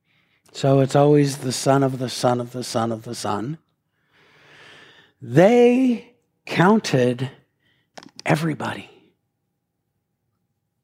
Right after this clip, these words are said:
The grand total included people that weren't even named, which namely would be the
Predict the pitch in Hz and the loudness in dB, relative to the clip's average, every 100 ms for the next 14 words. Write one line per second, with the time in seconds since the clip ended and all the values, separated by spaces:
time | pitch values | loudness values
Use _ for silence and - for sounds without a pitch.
0 | _ _ _ _ - - _ 156 156 180 | _ _ _ _ -20 -20 _ 0 4 6
1 | 208 208 190 - 175 208 175 131 135 - | 6 4 0 2 4 4 2 -2 -4 -8
2 | - 156 156 - 180 202 202 135 120 135 | -4 -2 -2 -2 2 2 2 0 -2 -8
3 | - 202 208 - 131 127 131 _ _ 160 | -2 0 2 0 -6 -6 -8 _ _ 0
4 | 160 165 180 190 180 156 139 151 247 - | 0 0 0 2 0 2 0 0 -2 -4
5 | - _ _ _ _ _ _ _ _ _ | -12 _ _ _ _ _ _ _ _ _
6 | _ - 156 151 - - 139 180 143 139 | _ -2 0 -2 -12 0 2 4 4 2
7 | 131 131 135 139 | 2 0 0 -4